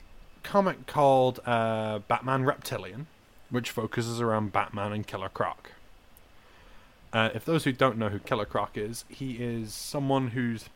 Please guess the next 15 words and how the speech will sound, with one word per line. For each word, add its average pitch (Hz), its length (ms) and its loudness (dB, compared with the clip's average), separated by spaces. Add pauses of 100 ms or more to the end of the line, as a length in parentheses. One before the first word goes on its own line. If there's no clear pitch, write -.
(120)
afflicted 143 480 -2
with 113 280 -2
a 117 100 2
genetic 143 440 4
disease 107 460 -2
which - 200 -12
makes 104 220 -6
his 107 120 -8
skin 113 500 -2
look 107 160 -6
more 101 180 -4
like 101 200 -6
reptile 107 500 -6
scales. - 600 -12 (760)
Um, 113 460 2